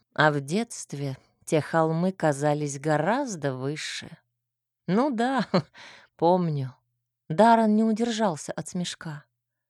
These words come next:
«А еще помню, как ты заблудился там, в лесу, <laughs> на сутки,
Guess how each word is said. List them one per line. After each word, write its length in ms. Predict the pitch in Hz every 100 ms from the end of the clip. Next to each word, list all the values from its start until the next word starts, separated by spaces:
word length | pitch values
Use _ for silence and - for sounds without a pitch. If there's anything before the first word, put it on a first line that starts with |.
| _ _
«А 100 | 139
еще 380 | 156 - 302 330
помню, 600 | - 220 180 147 131 123
как 180 | 190 -
ты 160 | 262
заблудился 840 | 220 220 214 262 202 185 190 - 190
там, 260 | 185 170
в 60 | 156
лесу, 460 | 185 196 - 170 147
<laughs> 160 | - 147
на 200 | 160 180
сутки, 580 | - 190 170 - 156